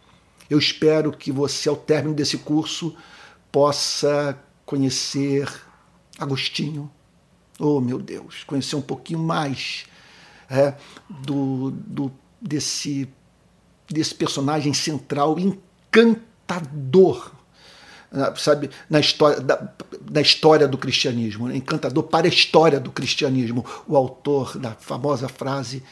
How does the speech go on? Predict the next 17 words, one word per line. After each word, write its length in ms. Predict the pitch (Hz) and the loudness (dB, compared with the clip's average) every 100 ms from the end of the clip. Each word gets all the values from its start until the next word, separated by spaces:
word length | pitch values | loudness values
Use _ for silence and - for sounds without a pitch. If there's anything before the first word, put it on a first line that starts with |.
| - - _ _ _ | -20 -20 _ _ _
"Tu 120 | - 135 | -6 -4
nos 180 | 131 | -4
fizestes 640 | - 131 110 131 131 - - | -4 -6 -4 -4 -4 -8 -8
para 180 | 127 117 | -8 -10
ti, 420 | - 143 139 143 _ _ _ _ - | -8 -6 -6 -8 _ _ _ _ -4
e 60 | |
o 60 | 135 | 0
nosso 340 | 131 120 - | 0 -2 -6
coração 600 | - 131 120 - 147 139 | -6 -6 -6 -6 -4 -2
não 140 | 135 127 | -2 -4
encontra 440 | 123 147 131 123 | -4 -6 -6 -6
descanso 640 | 120 117 - 127 127 127 131 | -8 -10 -8 -6 -6 -6 -10
enquanto 460 | 110 147 127 - | -8 -6 -6 -6
não 140 | 123 123 | -8 -8
descansa 520 | 123 - 131 113 127 | -8 -10 -10 -10 -12
em 40 | |
ti." 360 | 98 - - | -12 -14 -14